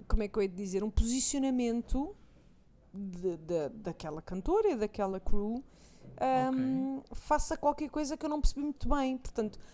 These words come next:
Speaker 1: não sei se tinha a ver, parecia uma coisa religiosa ao mesmo tempo, porque tinha uma data de, de como se fossem frades ou padres, eh,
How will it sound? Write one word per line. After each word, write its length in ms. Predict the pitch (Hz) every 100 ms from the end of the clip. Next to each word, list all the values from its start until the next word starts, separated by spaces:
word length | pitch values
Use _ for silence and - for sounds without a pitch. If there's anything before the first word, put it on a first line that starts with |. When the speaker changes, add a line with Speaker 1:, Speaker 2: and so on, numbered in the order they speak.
| - -
Speaker 1:
não 80 | 262
sei 160 | 339
se 80 | 320
tinha 240 | - 302 285
a 40 |
ver, 240 | 233 240
parecia 280 | - 262 339
uma 120 | 311
coisa 200 | - 269
religiosa 840 | 233 262 247 214 220 196 190 220 302 -
ao 80 |
mesmo 280 | 220 214 220
tempo, 540 | 214 208 190 180 220 285 - - _ -
porque 200 | 233 -
tinha 100 | 262
uma 120 | 254
data 340 | 247 254 247 247
de, 440 | 208 220 226 214
de 720 | 185 175 208 202 196 190 190 185
como 120 | 226 220
se 100 | -
fossem 260 | 220 226
frades 500 | - - 254 262 185
ou 120 | 196
padres, 800 | 185 208 220 233 196 180 170 - 185
eh, 500 | 196 202 196 196